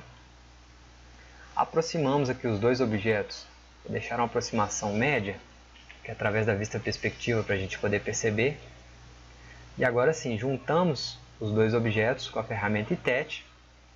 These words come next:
Selecionamos aqui as bordas desse objeto, todas as bordas,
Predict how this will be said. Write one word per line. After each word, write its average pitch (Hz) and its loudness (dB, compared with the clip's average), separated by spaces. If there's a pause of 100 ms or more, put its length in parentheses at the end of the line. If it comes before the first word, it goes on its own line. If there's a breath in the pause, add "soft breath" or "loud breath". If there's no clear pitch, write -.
(580)
Selecionamos 127 2
aqui 110 0 (580)
as 123 2
bordas 123 2
desse 110 -4
objeto, 113 -4 (640)
todas 147 4
as 120 2
bordas, 120 0